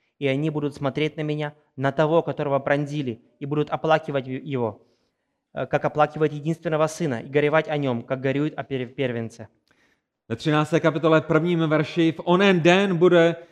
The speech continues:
Speaker 2: pro dům Davidův a pro obyvatele Jeruzaléma otevřen pramen k očištění od hříchu a nečistoty."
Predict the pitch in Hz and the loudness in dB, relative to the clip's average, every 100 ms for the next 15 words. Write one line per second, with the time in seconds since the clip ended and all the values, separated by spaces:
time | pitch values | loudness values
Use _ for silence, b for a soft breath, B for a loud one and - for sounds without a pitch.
0 | B B 160 147 170 220 202 170 190 196 | B B 4 6 6 4 6 6 6 4
1 | 208 180 165 175 196 196 208 190 185 190 | 2 2 0 6 6 8 6 4 4 6
2 | 190 170 190 190 185 190 170 - _ - | 4 2 2 2 2 0 -2 -14 _ 2
3 | 190 233 202 156 214 208 - 208 208 214 | 6 8 8 6 4 4 4 6 8 6
4 | 214 202 202 190 208 196 - 202 202 202 | 4 4 4 4 4 0 2 2 2 4
5 | 185 147 185 185 202 202 185 180 185 220 | 4 2 -4 -2 2 2 2 0 0 -4
6 | - 185 165 | 0 -2 0